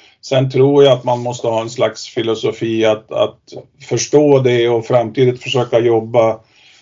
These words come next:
om du ser till spelargruppen, med så mycket kontinuitet som möjligt utan att för den skull glömma bort att slussa in yngre, nyare spelare så du klarar generationsväxlingar, va? Men, men det är ju framförallt det, va? Att, att det, det är rent sportsligt.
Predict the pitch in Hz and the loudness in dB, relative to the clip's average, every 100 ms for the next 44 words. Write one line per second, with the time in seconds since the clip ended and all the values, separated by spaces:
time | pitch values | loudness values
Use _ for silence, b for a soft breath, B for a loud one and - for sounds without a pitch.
0 | _ 120 120 127 110 123 - 131 117 110 | _ -6 -4 -2 -2 -4 0 2 2 2
1 | 110 127 139 135 139 113 113 117 113 107 | 2 2 2 0 -4 -4 -4 -4 -6 -6
2 | 107 - 113 110 113 110 127 131 131 135 | -6 -4 -4 -4 -4 0 2 2 2 -2
3 | 117 110 113 120 127 127 127 117 113 120 | -2 -2 0 -2 -4 -2 0 0 2 2
4 | 120 120 123 127 143 135 - 117 117 113 | 2 0 0 2 2 0 0 -2 2 0
5 | 113 113 107 107 - 107 - - 110 107 | 2 0 0 0 0 -4 -4 -4 -2 0
6 | 113 110 104 107 b b b b b - | -2 -2 -4 -8 b b b b b 2
7 | 131 135 135 123 123 123 139 143 131 - | 4 4 4 2 2 4 6 6 4 0
8 | 117 113 110 110 - 110 110 117 107 107 | 2 2 2 -2 -4 -6 -2 0 2 2
9 | 107 104 107 104 107 107 107 131 139 131 | 0 -2 -2 -4 -4 -8 -10 -4 -4 -4
10 | - 120 104 98 95 98 107 104 - 117 | -8 -4 0 0 0 0 -2 -2 -6 -4
11 | 113 120 123 127 120 - 139 113 - 131 | 0 0 2 0 2 4 4 4 2 4
12 | 131 113 95 101 98 - - 110 - 104 | 6 6 4 2 2 -4 -4 -4 -2 2
13 | 101 98 101 101 101 101 104 104 - 107 | 4 2 -2 0 2 2 0 -4 -2 -2
14 | - - 113 - | -2 -2 -2 -2